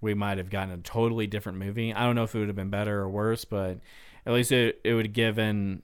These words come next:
it would have given the, uh, the people who like these movies, you know, something that, you know, they would actually be able to relate back to the games and stuff like that.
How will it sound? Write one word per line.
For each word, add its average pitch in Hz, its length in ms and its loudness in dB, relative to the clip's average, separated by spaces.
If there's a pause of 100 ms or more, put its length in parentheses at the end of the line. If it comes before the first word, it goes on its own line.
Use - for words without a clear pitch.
it 151 120 6
would 185 100 8
have 135 140 4
given 127 380 6
the, 104 440 2
uh, 98 480 2 (420)
the 113 80 0
people 107 300 0
who 101 140 0
like 98 280 -2
these 92 220 -4
movies, 95 580 -4
you 101 120 -4
know, 87 180 -6
something 92 460 -6
that, 85 260 -6 (800)
you 104 140 -4
know, 92 180 -4
they 104 160 -4
would 98 160 -4
actually 92 560 -4 (220)
be 101 80 -2
able 92 160 -6
to 87 400 -8 (420)
relate 101 320 0
back 90 200 -2
to 101 100 -6
the 92 120 -8
games 87 500 -6
and 104 100 -6
stuff 107 160 -2
like 101 160 -4
that. 92 260 -4